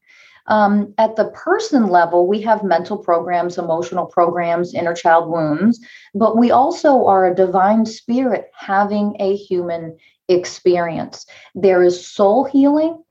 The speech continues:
there is human healing, and there is literally the integration of your soul into your human experience.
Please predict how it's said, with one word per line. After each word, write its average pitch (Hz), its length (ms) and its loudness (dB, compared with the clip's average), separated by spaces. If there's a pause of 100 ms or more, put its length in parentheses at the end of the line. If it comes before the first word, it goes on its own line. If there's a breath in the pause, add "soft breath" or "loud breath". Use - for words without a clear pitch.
(340 soft breath)
there 185 180 2
is 175 180 0
human 254 360 2
healing, 240 720 -2 (160 loud breath)
and 196 180 -2
there 202 240 2
is 190 240 0
literally 233 720 -2
the 202 300 -4
integration 220 1200 -2
of 196 260 2
your 190 220 2
soul 185 600 -2
into 226 360 0
your 220 200 -2
human 185 340 -4
experience. 170 880 -4